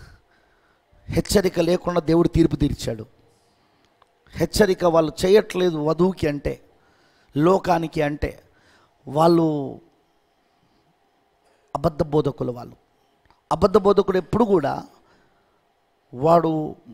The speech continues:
మభ్యపెడతాడు. వాడు ఏం చేస్తాడంటే తన బోధల ద్వారా భ్రమపరుస్తూ ఉంటాడు. అట్లనే చెప్తారు, ఇరవై మూడు కాదు, ఇరవై నాలుగు కూడా నువ్వు చూస్తావు, ఇరవై ఐదు కూడా నువ్వు చూస్తావు.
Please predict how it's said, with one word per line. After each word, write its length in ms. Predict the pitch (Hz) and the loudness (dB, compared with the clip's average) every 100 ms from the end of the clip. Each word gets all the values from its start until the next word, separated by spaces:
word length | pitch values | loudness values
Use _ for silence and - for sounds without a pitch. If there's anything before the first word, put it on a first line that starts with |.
| - _ _ | -20 _ _
మభ్యపెడతాడు. 1000 | 131 143 160 156 214 196 160 - 127 117 - _ _ _ _ _ _ _ _ _ _ _ | -10 -4 -2 4 4 4 0 -2 -6 -8 -18 _ _ _ _ _ _ _ _ _ _ _
వాడు 220 | 135 160 170 | 0 2 2
ఏం 180 | 214 | 0
చేస్తాడంటే 680 | 202 180 - 170 170 165 202 | 0 0 0 -2 -2 -2 -4
తన 260 | 196 165 156 | -2 -4 -4
బోధల 500 | 135 165 214 226 202 | 0 2 4 4 2
ద్వారా 480 | 160 151 135 147 202 _ _ | 2 -2 -2 -6 -10 _ _
భ్రమపరుస్తూ 760 | 123 - 175 226 220 196 - - | -4 0 4 4 4 0 -2 -4
ఉంటాడు. 420 | 139 - - - _ _ _ - _ _ _ _ - | -4 -8 -12 -14 _ _ _ -16 _ _ _ _ -12
అట్లనే 280 | 131 170 185 | -8 -4 -2
చెప్తారు, 520 | 175 170 - 151 131 - _ - _ _ _ _ _ _ _ | 0 -2 0 -4 -4 -12 _ -20 _ _ _ _ _ _ _
ఇరవై 520 | 143 147 160 170 156 135 | -6 -4 -2 -2 -2 -6
మూడు 400 | 143 151 180 180 | -6 -2 0 4
కాదు, 240 | 180 156 | 4 4
ఇరవై 240 | 156 170 | 2 2
నాలుగు 240 | 175 175 175 | 2 2 2
కూడా 200 | 175 180 | 2 2
నువ్వు 280 | 175 151 156 | 0 2 0
చూస్తావు, 380 | - - - - _ _ _ _ _ _ _ 147 | 0 -4 -6 -8 _ _ _ _ _ _ _ -6
ఇరవై 280 | 156 175 185 | -2 2 2
ఐదు 180 | 185 | 4
కూడా 200 | 185 196 | 6 6
నువ్వు 280 | 190 180 160 | 4 2 0
చూస్తావు. 380 | 160 - 135 | 0 -2 -6